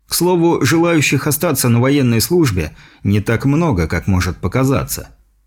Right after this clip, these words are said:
Подавляющее большинство ограничивается обязательными тремя годами, после чего отправляются на гражданку. "Я так понимаю, это принадлежит вам?"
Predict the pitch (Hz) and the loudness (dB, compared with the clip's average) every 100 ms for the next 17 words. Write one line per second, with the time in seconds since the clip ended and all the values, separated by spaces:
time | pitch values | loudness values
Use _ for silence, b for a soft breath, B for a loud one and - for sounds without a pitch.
0 | _ - 95 107 120 160 156 - 139 127 | _ -4 0 2 2 2 2 2 2 2
1 | 113 123 113 139 151 117 87 92 135 143 | 2 0 0 0 2 2 0 2 0 0
2 | 113 92 - 87 87 95 151 151 139 120 | 0 0 0 -2 0 0 0 0 2 2
3 | 104 90 98 110 104 82 82 123 110 95 | 2 0 0 0 0 -2 0 0 0 -2
4 | B B B 85 85 107 123 175 156 - | B B B -6 -4 -2 0 0 0 0
5 | 95 107 127 113 120 117 117 110 92 87 | 0 2 2 2 2 2 2 0 0 -2
6 | 80 78 71 - _ _ _ _ _ - | -2 -4 -10 -14 _ _ _ _ _ -4
7 | 165 165 160 170 165 170 165 - 139 147 | -2 -2 -4 0 0 2 0 -2 -2 -2
8 | 143 156 160 143 156 170 156 185 143 78 | -2 -2 -2 0 0 -2 -2 -2 -2 -4